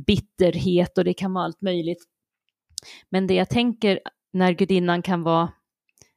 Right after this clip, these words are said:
till hjälp och stöd, det är ju att både att vi kan spegla oss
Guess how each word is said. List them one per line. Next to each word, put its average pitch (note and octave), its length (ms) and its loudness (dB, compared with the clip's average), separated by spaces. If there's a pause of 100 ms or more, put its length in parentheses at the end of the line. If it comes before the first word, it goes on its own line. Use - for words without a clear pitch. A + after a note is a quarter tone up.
(200)
till F#3 180 -2
hjälp F#3 460 -2
och F3+ 100 0
stöd, G#3 540 2
det F3+ 60 -4 (100)
är G3+ 80 4
ju F3 140 0
att - 320 -6 (260)
både G3 220 2
att B3+ 120 -2
vi C4 60 2
kan A#3 160 2
spegla G3+ 580 0
oss - 400 -2